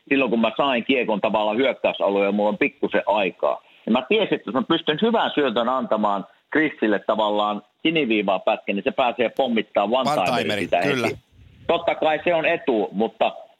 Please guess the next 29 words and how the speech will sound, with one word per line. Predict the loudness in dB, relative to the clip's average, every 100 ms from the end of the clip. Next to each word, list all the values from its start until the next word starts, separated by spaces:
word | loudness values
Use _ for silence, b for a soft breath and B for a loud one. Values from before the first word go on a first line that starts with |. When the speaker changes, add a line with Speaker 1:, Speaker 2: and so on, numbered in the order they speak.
| -2
Speaker 1:
se |
ei | 0 0
monesti | 0 0 -2 -4
pääse | -2 -2 -2 -2
tapahtuu | -2 0 -2 -2 -4 0
sen | 0
takia, | 0 0 -2
kun | 0 0
aikaa | 2 0 0 0 2
ei | 2 2
ole, | 0 2
vaan | 0 0
tehdä | 0 0 -2
semmosia | -6 -2 0
nättejä | 0 -2 0 0
syöttöjä. | 0 0 -2 0 0
Monesti | 2 0 0 -2
se | -2
on, | -2
kun | -2
kiekon | 0 0 0 -2
saat | 0 0 -2 _ _
tavallaan | -2 0 2 0 -2
siltä | 0
rännistä, | 0 0 0 -2 -2
niin |
se | -2
pitää | -2 0 0
lähteä | 0 0 -2